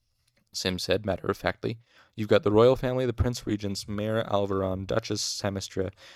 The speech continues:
um, Aculeos, and Meluan Lackless." He trailed off under Monet's glare. "He has money,"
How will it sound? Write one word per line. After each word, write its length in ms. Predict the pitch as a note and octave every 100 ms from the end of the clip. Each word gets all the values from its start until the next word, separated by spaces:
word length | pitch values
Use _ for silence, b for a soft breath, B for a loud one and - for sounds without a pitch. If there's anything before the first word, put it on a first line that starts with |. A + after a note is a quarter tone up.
| B B -
um, 280 | G#2+ G2 G2
Aculeos, 760 | - A2+ - G#2 G2 F#2+ - - b b -
and 180 | G2
Meluan 540 | F#2 G2 G2+ F#2 F2+ F2+
Lackless." 680 | F#2+ G2 - - - - - _ _ _ - _ _ _ _ _ _ _ _ - _ _ _ _ _ _ _ _ _ _
He 100 | -
trailed 300 | A2 F2+ A1
off 200 | G1+ -
under 300 | - E2 - -
Monet's 440 | F#2 D#2+ - -
glare. 380 | - F#2 - - _ _ _
"He 100 | -
has 160 | A#2 G#2
money," 360 | F#2+ D#2+ D2+